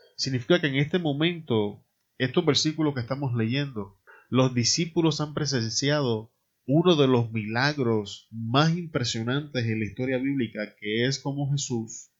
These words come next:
ora por unos panecitos, ora por unos pececitos, los bendice y se multiplican para alimentar a los cinco mil hombres, sin contar mujeres, sin contar niños, y cómo todavía después de eso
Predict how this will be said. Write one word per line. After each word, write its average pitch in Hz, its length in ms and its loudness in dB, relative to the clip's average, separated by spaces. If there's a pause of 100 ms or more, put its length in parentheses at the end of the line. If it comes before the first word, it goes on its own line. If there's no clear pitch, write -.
ora 156 420 8
por 127 160 2
unos 135 240 -2
panecitos, 123 840 -2
ora 135 340 0
por 120 120 -6
unos 127 240 -8
pececitos, 113 840 -6 (240)
los 113 240 4
bendice 113 960 0 (280)
y 147 180 2
se 143 200 2
multiplican 120 1120 -4 (280)
para 123 180 2
alimentar 123 560 0
a 147 40 4
los 143 200 2
cinco 120 300 -6
mil 127 180 -2
hombres, 147 380 0
sin 120 120 -8
contar 117 380 -6
mujeres, 131 500 -4
sin - 140 -12
contar 113 440 -8
niños, 139 200 -18 (160)
y 117 140 -4
cómo 175 280 2
todavía 123 800 2 (180)
después 127 560 0
de 139 300 4
eso 107 560 -2